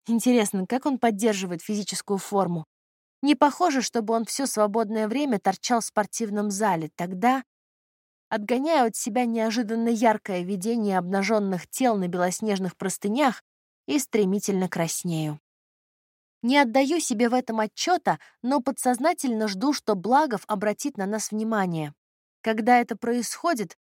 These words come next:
он лишь кивает ребятам за моей спиной,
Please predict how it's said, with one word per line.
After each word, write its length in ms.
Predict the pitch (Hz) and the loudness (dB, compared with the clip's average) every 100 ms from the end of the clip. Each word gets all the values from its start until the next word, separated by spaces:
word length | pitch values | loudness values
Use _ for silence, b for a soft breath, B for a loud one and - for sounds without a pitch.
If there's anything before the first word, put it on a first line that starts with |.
| - | -2
он 220 | 294 269 | 0 2
лишь 260 | 269 285 | 2 0
кивает 480 | - 240 220 262 240 | -2 -2 4 4 4
ребятам 480 | 202 202 240 269 208 | -2 0 2 2 -2
за 140 | 180 | -6
моей 260 | 196 196 214 | -6 -4 -6
спиной, 560 | - - 214 202 165 | -6 -6 -4 -4 -4